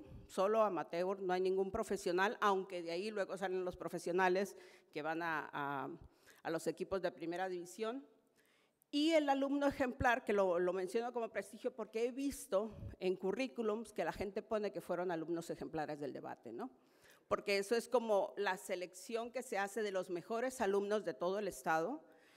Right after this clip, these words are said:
y se les premia a veces con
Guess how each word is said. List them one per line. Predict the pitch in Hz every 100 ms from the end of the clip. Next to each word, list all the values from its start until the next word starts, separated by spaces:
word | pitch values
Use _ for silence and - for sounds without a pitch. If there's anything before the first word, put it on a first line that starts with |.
| - _ -
y | 233 247 247
se | - 214
les | 185 -
premia | - 226 233 220 208 214 - -
a | 147
veces | 165 170 180 185 175 -
con | 147 143 147 143 127